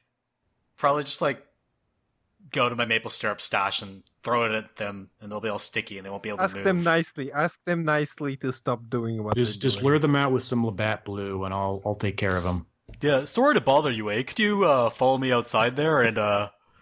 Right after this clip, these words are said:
Speaker 2: And my friend's
Speaker 1: uh,
Speaker 2: banner will
Speaker 3: let's
Speaker 2: do
Speaker 3: go
Speaker 1: join
Speaker 3: have
Speaker 1: my, join my
Speaker 3: warm
Speaker 1: friend, uh,
Speaker 3: Molson's.
Speaker 1: Banner? He's in need of
Speaker 2: Don't
Speaker 1: help, eh? <laughs>
Speaker 2: don't mind the surgical gloves on Banner. He, he's just like that.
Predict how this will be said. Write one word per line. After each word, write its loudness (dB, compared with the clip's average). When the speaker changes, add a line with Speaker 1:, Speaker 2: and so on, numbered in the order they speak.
Speaker 2:
And 6
my 6
friend's 2
Speaker 1:
uh, 2
Speaker 2:
banner 0
will 0
Speaker 3:
let's 2
Speaker 2:
do 0
Speaker 3:
go 4
Speaker 1:
join 8
Speaker 3:
have 6
Speaker 1:
my, 2
join 2
my 6
Speaker 3:
warm 6
Speaker 1:
friend, 4
uh, 0
Speaker 3:
Molson's. 4
Speaker 1:
Banner? 4
He's -2
in 2
need 2
of 0
Speaker 2:
Don't 2
Speaker 1:
help, 6
eh? -2
<laughs> -2
Speaker 2:
don't 2
mind 4
the 0
surgical -2
gloves 0
on 0
Banner. -2
He, 0
he's 0
just -2
like 0
that. -10